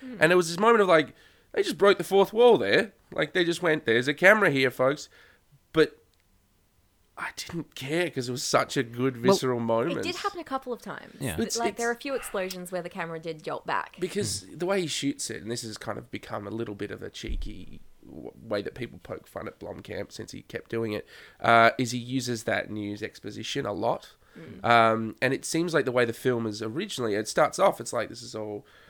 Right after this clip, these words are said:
Speaker 2: interviews, found footage, you know, um, s-, yeah, security cameras, you know, that kind of thing. Um, and then it very slowly, within the first maybe twenty minutes or so,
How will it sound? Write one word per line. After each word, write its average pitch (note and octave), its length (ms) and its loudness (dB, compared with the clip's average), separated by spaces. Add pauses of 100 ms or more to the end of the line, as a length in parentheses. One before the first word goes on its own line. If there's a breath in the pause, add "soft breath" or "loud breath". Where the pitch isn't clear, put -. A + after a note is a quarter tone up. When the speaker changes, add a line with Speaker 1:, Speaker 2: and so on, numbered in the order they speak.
(140 soft breath)
Speaker 2:
interviews, A#2+ 480 -6
found A#2+ 260 2
footage, G#2+ 680 -6
you A2 160 -8
know, G#2+ 340 -4
um, G2 840 -8 (120)
s-, - 240 -14 (320)
yeah, A2 520 -8
security C3+ 320 -2
cameras, G#2+ 500 -6
you A2+ 80 -6
know, G2+ 100 -8
that A#2+ 140 -4
kind B2 100 -2
of A#2 60 -4
thing. A2+ 120 -8 (380 loud breath)
Um, A#2+ 580 6
and C3+ 180 4
then C#3 120 6
it B2 120 -4
very D3 460 2
slowly, C3+ 800 2
within A#2+ 300 0
the A#2+ 80 0
first A2+ 400 0
maybe G#2+ 180 -8
twenty A2 220 -8
minutes F3 260 -4
or C3+ 60 -4
so, A2 360 -2